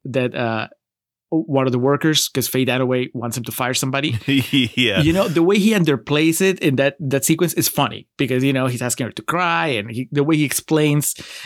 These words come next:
Speaker 1: you know, "I'm not really firing you, I'm sending you on vacation," blah, blah, blah. Yeah, that's, that's funny. But, but he plays it on that level the entire time. I'm like, "This is a movie about a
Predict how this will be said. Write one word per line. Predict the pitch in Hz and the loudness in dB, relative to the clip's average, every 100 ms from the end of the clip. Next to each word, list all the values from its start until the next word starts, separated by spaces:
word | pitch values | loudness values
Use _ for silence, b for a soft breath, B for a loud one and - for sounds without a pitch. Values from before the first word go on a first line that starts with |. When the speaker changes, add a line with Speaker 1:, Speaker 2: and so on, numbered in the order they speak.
| 120 - | -14 -8
Speaker 1:
you | 143 143 | -4 0
know, | |
"I'm | 143 | 0
not | 147 135 | 2 2
really | 131 | 2
firing | 139 170 160 151 | 0 0 2 2
you, | |
I'm | 131 | 0
sending | 127 127 | 0 0
you | 120 | 0
on | |
vacation," | 113 170 160 147 | -2 0 0 0
blah, | 135 135 | 0 0
blah, | 131 117 | -2 -2
blah. | 127 | -6
Yeah, | - 160 170 | -8 -12 -6
that's, | 175 170 - | -4 -2 -4
that's | 147 135 | -4 -2
funny. | 160 123 107 | -2 -2 -2
But, | 151 135 B B B B - | -2 -4 B B B B -8
but | 135 160 | -2 0
he | 175 | 0
plays | 208 226 214 | 0 0 2
it | 196 - - _ | 0 -2 -10 _
on | 151 135 | 0 2
that | 147 147 | 0 2
level | 143 139 147 131 | 2 2 0 0
the | 131 | 0
entire | 127 120 - 143 147 135 120 | 0 -2 -6 -4 0 0 -2
time. | - 156 131 | -4 -2 0
I'm | 131 165 | 0 0
like, | 160 147 | 0 0
"This | 165 277 359 | -2 -2 0
is | |
a | 160 | 0
movie | 135 233 185 | 2 2 0
about | 120 107 | 0 -4
a | - | -6